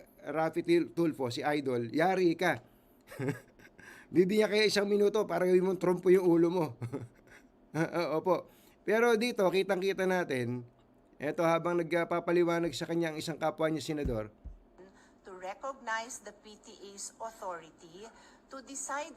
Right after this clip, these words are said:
Speaker 2: among themselves. They have their own rules, they have their own guidelines to do their fundraising. That is a gene-,
Speaker 1: <laughs>
Speaker 2: generic term that I'm using.
Speaker 1: <laughs> Natatawa lang ako. Paano kaya mangyayari sa buhay natin, no?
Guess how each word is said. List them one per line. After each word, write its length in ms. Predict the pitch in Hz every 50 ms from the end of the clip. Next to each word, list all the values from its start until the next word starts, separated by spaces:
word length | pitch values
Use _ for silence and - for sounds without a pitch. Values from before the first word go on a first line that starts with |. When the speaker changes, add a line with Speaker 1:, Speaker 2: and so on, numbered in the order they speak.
| -
Speaker 2:
among 320 | - 262 247 240 240 240 233 208
themselves. 640 | 208 202 196 185 - - 175 156 156 165 196 208 -
They 160 | - 202 202
have 240 | 185 214 202 190 190
their 160 | - 190 -
own 320 | - - 240 262 262 254 233
rules, 400 | 220 233 233 233 240 240 - -
they 80 | 170
have 240 | 185 196 180 170 -
their 160 | - - -
own 240 | - 214 240 262 254
guidelines 880 | 240 233 226 226 226 220 196 190 185 180 180 175 180 185 185 - - - - - - - - - - _ _ -
to 100 | 311 311 320 320 311 233 208
do 120 | 262 269 269 254 -
their 240 | 233 240 233 226 -
fundraising. 800 | - 240 233 233 233 214 208 220 220 214 - - - 220 220 214
That 140 | 202 196 165
is 120 | - - 196
a 60 | 190
gene-, 380 | - 208 202 202 196 196 -
Speaker 1:
<laughs> 60 | - -
Speaker 2:
generic 400 | 202 202 202 196 202 - - -
term 200 | 220 208 202 202
that 140 | 190 196 - 190
I'm 160 | 196 190 196
using. 460 | 196 202 196 190 - - 190 180 - - - 180 - - 359 - - - - - _
Speaker 1:
<laughs> 640 | _ _ - - - 302 262 - _ - - -
Natatawa 720 | - - - - - 175 170 160 - - 156 151 151 151
lang 160 | 151 151 147 147
ako. 200 | 139 127 127 123 120 123 120 120 - - - - - - _ _
Paano 320 | - 127 151 160 156 151
kaya 320 | 143 160 160 160 156 156 151
mangyayari 640 | 156 156 156 156 147 147 151 147 143 143 147 151 151
sa 160 | 131 139 135
buhay 320 | 135 139 143 139 135 139
natin, 400 | 131 139 127 127 - 127 127 123
no? 140 | 120 117 120